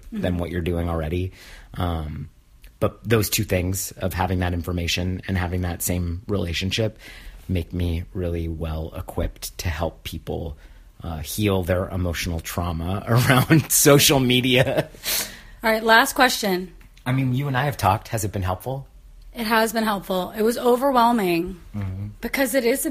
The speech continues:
Speaker 2: it's a beast.
Speaker 1: Mm-hmm.
Speaker 2: It is a beast, but it was very helpful.
Speaker 1: Mm-hmm.
Speaker 2: I think the thing I took away was that it's helpful to have people who are your actual friends, who you authentically are connected to,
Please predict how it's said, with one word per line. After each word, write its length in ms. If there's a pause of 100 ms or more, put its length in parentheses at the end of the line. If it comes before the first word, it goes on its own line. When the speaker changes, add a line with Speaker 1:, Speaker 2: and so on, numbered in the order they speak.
Speaker 2:
it's 200
a 60
beast. 640
Speaker 1:
Mm-hmm. 220
Speaker 2:
It 100
is 140
a 60
beast, 360
but 140
it 80
was 160
very 240
helpful. 500 (100)
Speaker 1:
Mm-hmm. 180 (400)
Speaker 2:
I 60
think 220
the 60
thing 200
I 80
took 220
away 400
was 320
that 300 (580)
it's 220
helpful 480
to 120
have 560 (560)
people 340
who 100
are 120
your 160
actual 320
friends, 360
who 60
you 60
authentically 460
are 80
connected 340
to, 220